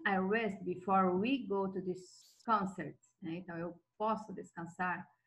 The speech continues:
é, antes de, de irmos para o concerto? Letter C. Ah, she's calm today. Ela está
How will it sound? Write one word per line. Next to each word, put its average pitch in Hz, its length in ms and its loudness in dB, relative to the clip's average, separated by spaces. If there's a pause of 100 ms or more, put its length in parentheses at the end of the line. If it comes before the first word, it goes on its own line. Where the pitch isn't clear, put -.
(260)
é, 175 420 -4
antes 180 580 -2
de, 165 560 2 (360)
de 175 120 0
irmos 170 540 4
para 165 320 2
o 160 420 -2 (240)
concerto? 180 760 0 (920)
Letter 226 500 2 (160)
C. 202 540 2 (1700)
Ah, 190 720 10
she's - 460 2
calm 247 360 0
today. 185 460 -4 (480)
Ela 226 140 -2
está 269 260 -2